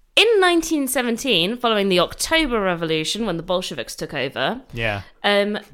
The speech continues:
Speaker 2: Man, this was a busy year for Russia.
Speaker 1: It was a busy year for
Speaker 2: <laughs>
Speaker 1: Russia.
Speaker 2: It's like, um, Rome and the year of four emperors.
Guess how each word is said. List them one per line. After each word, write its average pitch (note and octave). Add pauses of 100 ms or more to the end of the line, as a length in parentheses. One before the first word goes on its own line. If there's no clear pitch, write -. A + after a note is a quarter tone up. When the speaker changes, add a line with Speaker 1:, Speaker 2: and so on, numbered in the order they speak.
(120)
Speaker 2:
Man, D3
this A#2
was G#2+
a G2
busy F#2+
year F#2+
for -
Russia. F#2
Speaker 1:
It B3
was G3
a F#3
busy F3
year G3
for G3
Speaker 2:
<laughs> D#3+
Speaker 1:
Russia. E3 (380)
Speaker 2:
It's G3
like, G3
um, D3
Rome D3
and A#2+
the A#2+
year B2
of A#2
four A#2+
emperors. G#2